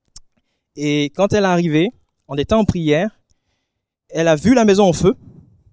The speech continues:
le feu tout autour de la maison, et elle est partie en courant, raconter à sa mère que notre maison était en feu.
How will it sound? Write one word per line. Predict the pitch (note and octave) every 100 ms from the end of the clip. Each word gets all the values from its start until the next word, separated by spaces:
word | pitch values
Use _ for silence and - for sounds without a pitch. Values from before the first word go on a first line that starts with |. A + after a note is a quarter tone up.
| _ _ _ _ _ _ _ _
le | C#3+ C#3
feu | E3
tout | - B3
autour | G#3 G#3
de | F#3
la | E3
maison, | D#3 C#3+ F3+ C4 _ _ _ _ _ _ _ -
et | D#3+ F3 - - - D#3 D3+
elle | F3+ E3+
est |
partie | F3 - G3+
en | F3+
courant, | - D3+ B2 - _ _ _ _ -
raconter | D3 E3 D#3 F3+
à | F3
sa | D#3+ D#3
mère | F3
que | E3+
notre | D#3 D#3+
maison | D#3 D3+ F3
était | D#3 D#3 C3
en |
feu. | -